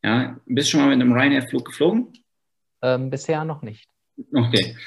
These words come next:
Speaker 1: Was glaubst du, ist der Hau-, das Hauptargument, wenn Leute Ryanair buchen?
Speaker 2: Ähm, die Einblicke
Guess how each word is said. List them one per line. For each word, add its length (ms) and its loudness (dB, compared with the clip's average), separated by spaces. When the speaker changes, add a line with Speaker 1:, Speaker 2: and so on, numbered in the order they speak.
Speaker 1:
Was 220 2
glaubst 340 4
du, 60 2
ist 100 -4
der 300 0
Hau-, 120 0
das 220 -2
Hauptargument, 720 2
wenn 80 4
Leute 320 2
Ryanair 320 0
buchen? 520 -8
Speaker 2:
Ähm, 520 -4
die 140 -6
Einblicke 760 -2